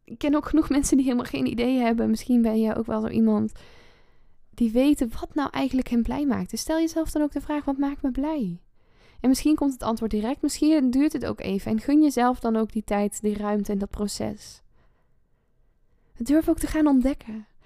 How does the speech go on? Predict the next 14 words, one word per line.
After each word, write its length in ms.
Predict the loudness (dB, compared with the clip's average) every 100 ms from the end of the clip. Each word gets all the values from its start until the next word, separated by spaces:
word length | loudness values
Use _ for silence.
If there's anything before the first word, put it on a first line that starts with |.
| -20 -20 -2
Durf 220 | 0 2
te 80 | 0
gaan 200 | 2 0
spelen. 580 | -2 0 2 4 2
Durf 180 | 2 0
te 100 | 0
gaan 120 | -2
experimenteren 960 | -2 -4 -4 0 0 0 0 0 -2 -4
met 160 | -4 -2
waar 240 | -2 2
jij 380 | 4 4 2 0
gelukkig 420 | 2 0 0 -4
van 200 | -6 -6
wordt. 460 | -8 -14 -20 -20